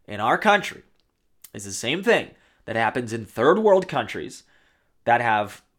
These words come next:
in ver-, very many cases, you have the majority of people who don't have ru-, they don't have running water,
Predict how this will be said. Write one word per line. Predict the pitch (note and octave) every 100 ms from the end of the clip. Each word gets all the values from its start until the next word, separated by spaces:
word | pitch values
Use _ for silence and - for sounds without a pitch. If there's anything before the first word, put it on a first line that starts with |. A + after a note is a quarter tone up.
| _
in | - G#2
ver-, | G2 A2
very | G2 F2 A2+ C#3+
many | D#3+
cases, | E3 F#3+ F3+ F3+ A2+ G#2+ - _ _ _
you | A2+
have | A2
the | G#2
majority | G2+ B2 D#3 G3
of |
people | F3+ C3+ C3
who | A#2+
don't | B2 B2
have | A#2+ A2 F#2
ru-, | B2 -
they | B2 B2
don't | C3
have | B2 A2+
running | A#2 G#2+
water, | A2 B2 D3+ G#3+